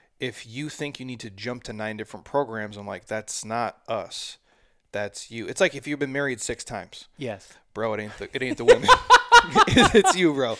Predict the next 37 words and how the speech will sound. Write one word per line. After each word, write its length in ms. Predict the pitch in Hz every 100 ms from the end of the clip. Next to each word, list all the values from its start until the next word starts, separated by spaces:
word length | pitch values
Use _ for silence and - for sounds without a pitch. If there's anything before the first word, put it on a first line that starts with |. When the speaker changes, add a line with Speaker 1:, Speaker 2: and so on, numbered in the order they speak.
| - -
Speaker 1:
You 100 | 220
know 40 |
what 0 |
I'm 40 | 196
Speaker 2:
Yeah. 40 |
Speaker 1:
saying? 160 | 196 208
But 120 | 165
you 100 | 151
have 240 | 147 151 143
to 60 |
have 120 | 143 127
enough 180 | 127
self-awareness 880 | - 143 123 110 135 147 113 - - - _ _ -
to 80 |
be 120 | 123 131
like, 220 | 117 -
"Hey, 320 | 127 110 90 _ _ _ _ -
I'm 140 | 135
the 80 | 117
fucking 320 | 123 113 98
problem 360 | - 127 120 156
Speaker 2:
Yeah. 60 |
Speaker 1:
here." 260 | 175 113 - _
Speaker 2:
Well, 120 | - 135
what's 180 | 147
going 220 | - 165 156
on 180 | 139
inside 360 | 143 - 120 139
of 60 | 165
me 300 | 120 113 151 -
that 140 | 131
I 100 | 123
keep 260 | 127 139 135
creating 460 | - 131 123 127
these 260 | 117 120 123
<laughs> 40 | _
marriages? 760 | 147 180 170 113 117 98 -